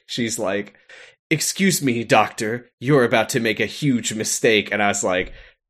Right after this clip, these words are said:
"Don't you fucking dare." Look, I know we love callbacks on this podcast, <laughs> Jordan.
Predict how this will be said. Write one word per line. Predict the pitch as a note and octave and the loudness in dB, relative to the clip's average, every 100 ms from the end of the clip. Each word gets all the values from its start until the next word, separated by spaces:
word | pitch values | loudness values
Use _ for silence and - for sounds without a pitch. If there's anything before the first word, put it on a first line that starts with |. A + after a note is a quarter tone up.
| - | -8
"Don't | G2 C#3 | -8 -6
you | A3 | -10
fucking | - E3+ E3+ F#3 | -4 -6 -4 -4
dare." | D3+ G2+ F#2 | 0 0 0
Look, | A#2 - | -2 -2
I | F#2 | -4
know | F#2 F#2 | -2 -2
we | G#2 C3 | 0 0
love | B2 A#2+ | 0 0
callbacks | - A#2 A2 E2+ - F2 | 2 4 4 -2 -2 -6
on | E2+ | -6
this | F2+ | -8
podcast, | - A2 G2 E2 E2 - | -4 -4 -4 -4 -6 -4
<laughs> | |
Jordan. | A2 - F#3 - | -4 -2 -2 -2